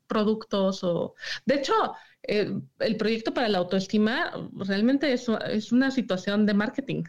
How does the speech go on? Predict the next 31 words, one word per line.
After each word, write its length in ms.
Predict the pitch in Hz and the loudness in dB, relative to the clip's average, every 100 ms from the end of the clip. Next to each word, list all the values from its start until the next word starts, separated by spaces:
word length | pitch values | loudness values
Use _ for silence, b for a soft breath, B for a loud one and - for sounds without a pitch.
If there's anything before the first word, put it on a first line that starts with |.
| _ 202 | _ 0
no 260 | 196 202 | 2 2
es, 240 | 214 214 202 | 2 0 2
no 160 | 202 | 4
es 200 | 196 196 | 4 2
una... 400 | 208 214 220 196 B B B B - | 2 2 0 -2 B B B B -2
Pero, 520 | 247 247 240 240 233 - | 0 2 4 2 0 -2
eh, 640 | 214 208 196 196 185 - _ - _ | -2 -2 -2 -2 -4 -8 _ -20 _
pues 160 | 208 214 | -6 -4
se 100 | 208 | -6
fue 160 | 220 214 | -4 -2
haciendo 360 | 233 226 214 | 0 -2 -2
tan 200 | 220 226 | -2 0
bueno 360 | 247 254 208 415 539 - | 2 0 -2 -2 -6 -6
que 300 | 180 170 175 | -4 -4 -4
resultó 480 | 170 - 170 175 175 | -8 -8 -6 -6 -4
que 100 | 196 | 0
una 260 | 190 185 | 2 2
fundación, 680 | 185 196 202 208 220 233 - _ _ _ | 2 2 2 2 0 0 -2 _ _ _
por 100 | - | -2
lo 40 | 202 | 0
menos 200 | 208 214 | 0 0
en 100 | 202 | 0
México, 320 | 196 196 233 | 0 -2 0
lo 120 | 202 | 0
lleva. 340 | 180 233 190 - B B B - | 0 -2 -4 -8 B B B -6
Y 80 | 185 | -2
de 60 | |
hecho 120 | 190 233 | 0 2
hay 60 | |
mucha, 480 | 226 196 226 208 202 | 2 0 -2 -2 -2
mu-, 380 | 196 190 - | 0 0 -2